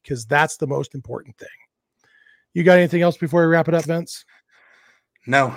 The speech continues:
Speaker 2: Uh, I know for those lists, if there's any mothers out there, Mother's Day, well, we're recording, it's still Mother's Day, so happy Mother's Day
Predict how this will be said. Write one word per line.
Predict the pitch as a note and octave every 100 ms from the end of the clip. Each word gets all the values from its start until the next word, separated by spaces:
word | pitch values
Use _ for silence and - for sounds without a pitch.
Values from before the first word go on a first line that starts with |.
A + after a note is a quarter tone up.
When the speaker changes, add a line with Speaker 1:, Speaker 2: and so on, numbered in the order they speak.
| -
Speaker 2:
Uh, | A2 A#2 A2+ A2+ A2+ A2 - - _ -
I | A2
know | B2 A#2+
for | A2 A#2
those | B2+ C3 A#2 G#2 - -
lists, | A#2+ B2 -
if | A#2 -
there's | B2 C3
any | D3+
mothers | B2 B2 C3+
out | C3+ C3+
there, | C#3 C3+
Mother's | A#2 A2 A2
Day, | A2 A2 G#2+
well, | G#2 G2+
we're | A#2
recording, | F3+ - A#2+ A2 G#2
it's | F#2+
still | G#2
Mother's | G2 F#2+ F#2+ F2+
Day, | F#2 F#2
so | _ F#2+ F2+ -
happy | G2
Mother's | F#2+ F#2 F#2 F2
Day | F#2